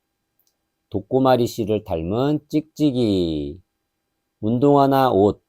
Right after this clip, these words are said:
가방 등에 벨크로로 만든 잠금 장치가 있어요.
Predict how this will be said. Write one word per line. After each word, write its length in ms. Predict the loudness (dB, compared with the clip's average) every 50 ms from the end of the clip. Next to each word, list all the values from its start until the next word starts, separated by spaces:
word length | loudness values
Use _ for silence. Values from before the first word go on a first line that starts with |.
| _ _ _
가방 420 | -8 -6 0 2 2 2 2 0
등에 640 | -2 -2 -2 -2 -2 -2 -2 -2 -2 -4 -6 -8 -14 _ _ _
벨크로로 680 | -4 -2 -2 -2 -4 -4 -4 0 2 2 2 2 2
만든 480 | 0 0 -2 -2 -2 -2 -2 -2 -4 -6 -8
잠금 500 | -8 -6 -6 -4 -4 -4 -4 -4 -6 -8
장치가 500 | -8 -10 -10 -10 -10 -12 -4 -2 0 0
있어요. 680 | 0 -2 -2 -2 0 2 2 2 0 0 -2 -4 -8